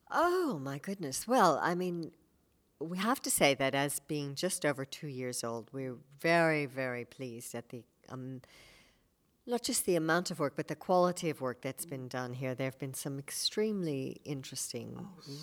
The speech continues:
Speaker 1: really
Speaker 2: so
Speaker 1: good productions.
Speaker 2: So interesting. I've been fascinated by everything I've seen here so far.
Speaker 1: Oh, good. I'm so glad. And, and there are, you know, well, starting with Ida, this, this is quite a,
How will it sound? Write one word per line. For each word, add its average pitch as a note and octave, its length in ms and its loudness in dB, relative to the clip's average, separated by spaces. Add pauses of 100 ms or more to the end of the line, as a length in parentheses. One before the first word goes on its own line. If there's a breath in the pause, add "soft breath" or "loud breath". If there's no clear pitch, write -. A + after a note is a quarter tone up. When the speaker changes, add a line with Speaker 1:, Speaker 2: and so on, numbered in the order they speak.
Speaker 1:
really G#3 320 2
Speaker 2:
so - 20 -4
Speaker 1:
good C#3+ 260 -8
productions. C3 880 -10
Speaker 2:
So G3 320 -4
interesting. C3 680 -6
I've C#3+ 160 -4
been D#3 140 -4
fascinated C3+ 520 -2
by C#3 60 0
everything D3+ 320 -4
I've A2+ 100 -6
seen A#2+ 200 -4
here A2+ 140 -6
so C3+ 220 -6
far. A2+ 300 -10 (160)
Speaker 1:
Oh, F#3+ 360 -2
good. E3+ 360 -2
I'm C3 160 -6
so F#3 200 -2
glad. D3 360 2
And, D#3 340 -2
and D#3+ 420 -2 (160)
there E3 220 2
are, D#3 360 2
you D#3 160 -4
know, C#3 280 -2
well, D3 320 2 (640 soft breath)
starting E3+ 460 6
with D#3 160 -2
Ida, D3+ 400 0
this, E3+ 140 -4
this D#3+ 240 -6
is C#3 120 -8
quite D3+ 380 0
a, C3 240 -2